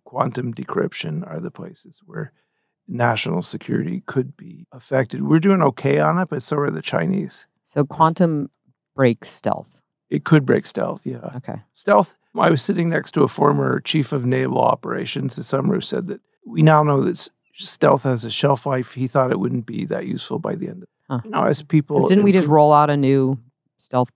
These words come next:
Speaker 2: bomber we were all excited about?
Speaker 1: You're asking me about the rationality of the defense budget.
Speaker 2: Okay,
Speaker 1: Uh,
Speaker 2: well, we
Speaker 1: I
Speaker 2: don't
Speaker 1: don't
Speaker 2: know.
Speaker 1: do
Speaker 2: But
Speaker 1: that.
Speaker 2: the, the, the podcast, it doesn't have enough time for that.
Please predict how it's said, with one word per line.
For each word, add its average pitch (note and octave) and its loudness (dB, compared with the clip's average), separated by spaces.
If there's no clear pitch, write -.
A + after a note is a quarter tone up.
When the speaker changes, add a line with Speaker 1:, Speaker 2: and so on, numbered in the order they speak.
Speaker 2:
bomber A#2+ -2
we B2 -2
were A2 0
all A2 0
excited A2 -4
about? A#2 -6
Speaker 1:
You're G3+ 4
asking E3+ 4
me D#3 8
about C#3 4
the C#3+ -2
rationality B2 -2
of D3+ -4
the D#3+ -8
defense C3 -6
budget. - -10
Speaker 2:
Okay, C#3+ 0
Speaker 1:
Uh, G#2+ -2
Speaker 2:
well, C3 -6
we D3 -2
Speaker 1:
I C#3+ 2
Speaker 2:
don't C3+ -2
Speaker 1:
don't - -6
Speaker 2:
know. D3 -2
Speaker 1:
do D3 -4
Speaker 2:
But - -
Speaker 1:
that. F3 2
Speaker 2:
the, - 0
the, - 0
the D#3+ -2
podcast, C#3 0
it B2+ -2
doesn't B2 0
have G#2+ 0
enough G#2 -4
time - -6
for - -10
that. - -12